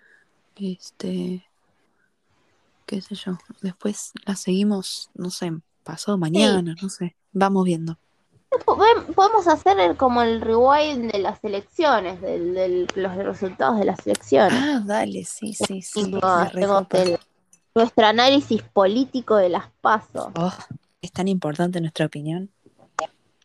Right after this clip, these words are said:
Speaker 2: Obviamente, pero si la, pero si la televisión está llena de gente intrascendente
Speaker 1: Pues,
Speaker 2: dando su opinión,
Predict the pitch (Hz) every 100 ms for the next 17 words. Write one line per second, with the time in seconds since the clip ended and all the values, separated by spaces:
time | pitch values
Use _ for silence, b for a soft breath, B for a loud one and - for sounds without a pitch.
0 | - 403 320 262 302 453 339 247 214 214
1 | 262 320 415 440 - - - 466 480 523
2 | 523 523 554 587 571 - 240 226 208 202
3 | 208 214 214 208 208 208 208 - 226 262
4 | 370 330 240 208 202 - 214 214 247 339